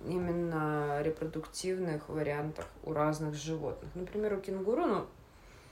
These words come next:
кенгуру это, в принципе, да, странная тема. Все сумчатые животные, это довольно специфично. Но знал ли ты, что после родов, ну,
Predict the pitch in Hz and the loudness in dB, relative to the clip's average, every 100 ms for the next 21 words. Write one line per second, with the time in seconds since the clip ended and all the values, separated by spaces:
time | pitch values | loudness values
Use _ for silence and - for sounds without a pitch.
0 | - - - 190 196 208 359 480 302 285 | -10 -8 0 2 6 10 12 12 12 8
1 | 254 294 302 - 220 185 165 226 294 - | 8 12 12 10 2 6 10 12 12 8
2 | - 180 165 156 143 135 - 160 151 131 | 6 10 10 8 2 0 0 0 0 -2
3 | - 180 180 202 196 - 156 156 151 190 | -4 -6 -2 -2 -2 -4 -4 -4 0 2
4 | 269 220 170 151 151 156 202 202 175 - | 2 0 -2 -2 0 2 4 4 0 -4
5 | - - 156 165 156 - 156 147 160 180 | -8 -10 -6 -6 -6 -6 -4 0 4 4
6 | 147 - - - - - - - - - | 2 -2 -18 -20 -20 -20 -20 -20 -20 -20
7 | - - - - - - - - - - | -20 -20 -20 -20 -20 -20 -20 -18 -18 -18
8 | - - - - - - - - 175 190 | -20 -20 -20 -20 -20 -20 -18 -4 2 12
9 | 277 339 277 240 - 277 370 - - - | 12 12 12 12 8 4 4 2 -10 -20
10 | - - - - 185 220 240 226 180 202 | -20 -14 -6 -4 2 4 4 6 8 12
11 | 330 247 - - - - - - - - | 10 10 4 0 -18 -20 -20 -20 -20 -8
12 | - 202 185 156 | 6 8 8 6